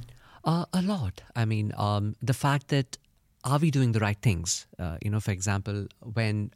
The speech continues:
we look at a project, we kind of respond to a client's brief. But then the very, I mean, questioning the very brief, you know, I think that is where a starting point would be. And also questioning our bylaws, you know, like, for example, why should all buildings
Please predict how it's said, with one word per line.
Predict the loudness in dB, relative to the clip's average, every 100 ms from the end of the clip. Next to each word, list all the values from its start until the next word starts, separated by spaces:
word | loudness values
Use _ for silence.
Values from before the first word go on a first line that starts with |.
| -10
we | -4 0 2
look | 2
at | 0
a |
project, | 0 0 0 -2 -10 -12 -8
we | -4 -4
kind | -2 -2
of | -2
respond | 0 -2 -2 -2 -2
to | -4
a | -4
client's | -2 -2 -2
brief. | -6 -8 -8 -14 -18 _ -20 -20 -4
But | -2 0
then | -2 -2 -4
the | -2 -2
very, | 0 0 0 -2 -6 -12 _
I | -2
mean, | -2
questioning | 0 0 0 0
the | 2
very | 2 0 -2
brief, | -2 -2 -4 -10 -14 _ -20 -10
you | 0
know, | 2 2
I | 0
think | 0 2
that | 0 0
is | 0
where | 2 2 2
a | 0
starting | 0 0 0 0
point | 0 -2 0
would | -2 -2
be. | -4 -8 -16 -20 -16 -4
And | 2
also | 2 2 2 0 -2
questioning | -2 0 0 0 0 0
our | 0 0 -2 _
bylaws, | 0 2 4 2 -2 -4
you | -2
know, | 0
like, | 0 -2
for | -4
example, | 0 -2 -2 -6 -6 -18 -20 -4
why | 0 0
should | 0 -4
all | -2 0 0
buildings | 0 0 0 0 -2